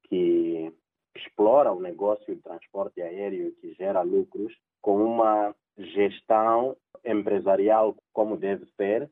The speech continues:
sem politiquices. A segunda razão por que a L A M está nessa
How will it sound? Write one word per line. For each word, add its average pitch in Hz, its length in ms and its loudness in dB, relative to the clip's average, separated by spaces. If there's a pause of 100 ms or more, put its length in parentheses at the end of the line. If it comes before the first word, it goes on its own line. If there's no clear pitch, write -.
(140)
sem 113 220 0
politiquices. 110 840 -6 (220)
A 120 160 -4 (120)
segunda 147 440 2
razão 123 640 -6 (220)
por 107 320 -2
que 127 100 -2 (180)
a 104 480 2
L 110 300 -2
A 107 100 2
M 107 480 -4 (100)
está 104 220 0
nessa 107 320 -6